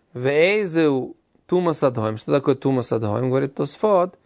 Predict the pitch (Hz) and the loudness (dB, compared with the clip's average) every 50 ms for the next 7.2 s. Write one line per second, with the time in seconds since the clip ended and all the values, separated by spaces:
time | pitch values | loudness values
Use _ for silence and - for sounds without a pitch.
0 | _ _ _ _ _ _ _ - - - 165 196 226 226 220 196 - 196 196 196 | _ _ _ _ _ _ _ -14 -2 0 2 2 2 2 0 2 4 4 4 4
1 | 185 175 160 156 160 170 165 165 160 151 - 147 135 127 123 - - 135 131 127 | 2 2 2 4 2 2 0 0 -2 -2 0 0 2 2 0 -2 -4 -6 -6 -6
2 | - _ - 196 196 185 160 135 139 160 170 175 165 156 147 143 135 131 139 143 | -2 _ 4 6 6 6 2 0 -2 -2 0 0 0 0 0 0 0 0 0 0
3 | 139 123 - - - - - - - - - _ _ _ _ _ _ _ _ _ | 0 -2 -2 -4 -8 -8 -6 -8 -8 -12 -14 _ _ _ _ _ _ _ _ _
4 | _ _ _ _ _ _ _ _ _ _ _ _ _ _ _ 127 127 135 151 170 | _ _ _ _ _ _ _ _ _ _ _ _ _ _ _ -2 0 2 2 2
5 | 160 170 185 202 240 262 254 - 170 - - - - - _ _ _ _ _ _ | 2 2 0 0 0 -4 -2 -2 -2 -2 -2 -8 -14 -14 _ _ _ _ _ _
6 | _ 196 - _ - 160 175 170 151 156 175 175 175 - 247 254 233 208 202 196 | _ -20 -4 _ 2 2 2 0 0 0 0 0 2 2 2 2 2 2 -2 -4
7 | 202 233 254 | -4 -8 -12